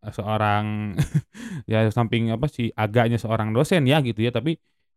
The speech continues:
itu adalah ide paling brilian karena orang-orang diajak untuk masuk ke theater of mind-nya.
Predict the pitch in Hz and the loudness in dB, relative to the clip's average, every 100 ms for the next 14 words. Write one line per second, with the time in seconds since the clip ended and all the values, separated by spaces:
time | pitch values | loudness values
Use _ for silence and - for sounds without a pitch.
0 | _ _ _ _ - 139 170 143 131 120 | _ _ _ _ -2 4 6 6 6 6
1 | 127 123 123 123 120 117 117 131 135 123 | 4 6 6 6 4 6 6 6 6 2
2 | 131 143 - _ _ _ _ 120 123 120 | 4 2 0 _ _ _ _ 2 4 4
3 | 127 143 143 127 117 110 113 127 - - | 4 4 4 2 4 2 4 2 2 -4
4 | 117 110 117 - _ _ - 117 - 120 | -2 0 -2 -2 _ _ -4 -2 0 0
5 | 113 113 110 - 107 113 110 110 110 110 | 2 2 0 -2 -2 -2 0 2 2 2
6 | 110 110 | 0 -4